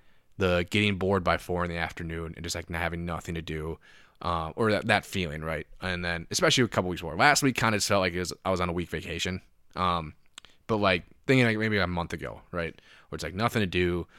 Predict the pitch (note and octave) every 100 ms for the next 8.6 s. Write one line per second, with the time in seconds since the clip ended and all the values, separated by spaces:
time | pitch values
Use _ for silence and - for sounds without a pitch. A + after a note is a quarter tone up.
0 | - - A2 A2 - G2 F#2+ F2+ E2+ E2+
1 | E2+ E2 - - - - - - - -
2 | D#3+ D#3+ D3 B2 A2 A#2 C3 C#3+ D3 D3
3 | - G#2 G#2 G#2 F#2+ - F#2+ F#2+ - G2+
4 | G2+ G2+ F#2+ F#2 F2+ - - _ - -
5 | - - - F#2 G2 F#2 F#2 F2 - -
6 | - - A#2 C3+ C3 - F#2+ A#2+ C3 B2+
7 | - - G#2+ G#2+ G#2 G2+ - F2 F#2+ G2+
8 | - - F#2 E2+ E2